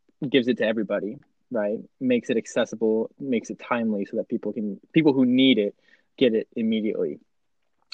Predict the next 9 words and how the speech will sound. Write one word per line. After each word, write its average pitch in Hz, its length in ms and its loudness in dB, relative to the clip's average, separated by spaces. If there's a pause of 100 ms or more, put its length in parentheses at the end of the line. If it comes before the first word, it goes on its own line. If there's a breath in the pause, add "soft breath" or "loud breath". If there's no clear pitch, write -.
(120)
Uh, 113 160 -2
the 117 140 2
negative 139 540 4
income 139 400 -2
tax, 98 480 -10
if 113 120 -12
it's 113 140 -8
implemented 120 500 -4
with 117 200 2